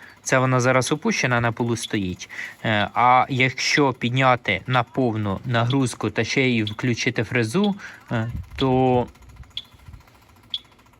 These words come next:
тут зазора взагалі не буде, і буде ця частина, е, трубки,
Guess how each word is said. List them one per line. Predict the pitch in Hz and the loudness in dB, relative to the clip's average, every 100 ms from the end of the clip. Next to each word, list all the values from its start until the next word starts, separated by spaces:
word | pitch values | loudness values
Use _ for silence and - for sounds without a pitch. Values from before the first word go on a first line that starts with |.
| _ _ - 117 | _ _ -10 -6
тут | - 139 | -2 0
зазора | 135 127 143 127 | 2 2 4 4
взагалі | 120 120 127 127 | 2 0 2 2
не | 123 | 0
буде, | 117 151 170 127 | 0 2 2 0
і | 110 117 | -2 -4
буде | 107 131 120 | -2 0 0
ця | - 127 | 2 0
частина, | - - 123 113 101 - - - - - | 0 -2 -2 0 -2 -4 -12 -10 -12 -6
е, | 120 107 104 101 95 90 - - | -2 0 0 0 0 -4 -10 -4
трубки, | - 190 160 - 117 | 0 2 0 -2 -2